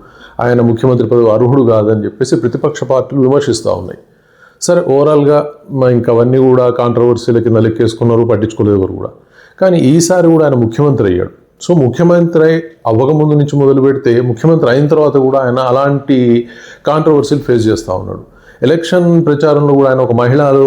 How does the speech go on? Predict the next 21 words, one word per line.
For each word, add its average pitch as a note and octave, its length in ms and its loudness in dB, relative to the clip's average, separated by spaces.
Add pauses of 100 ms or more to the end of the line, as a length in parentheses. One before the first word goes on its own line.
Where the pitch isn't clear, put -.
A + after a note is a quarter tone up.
(120)
మెడ B2 200 2
మీద B2 320 2
దండ A2+ 280 0
వేయటంతోటి, A2 600 0
పూలదండ A#2+ 440 0
వేయటంతోటి G#2+ 480 -6
అది C3+ 120 0
పెద్ద - 180 -2
కాంట్రవర్సీ C#3+ 720 0
అయింది. C#3 280 -2
సరే, C#3 280 0
అది C3 100 2
ఎవరు B2+ 140 2
పట్టించుకోలేదు, A#2 580 -2
ఆ - 20 2
మహిళ A2+ 300 0
పట్టించుకోలేదు, A#2 560 -4
ఇంకెవరు A2 260 0
పట్టించుకోలేదు, G#2+ 460 -2
వదిలేశారు. G#2 340 -4 (640)
సరే, F#3 240 0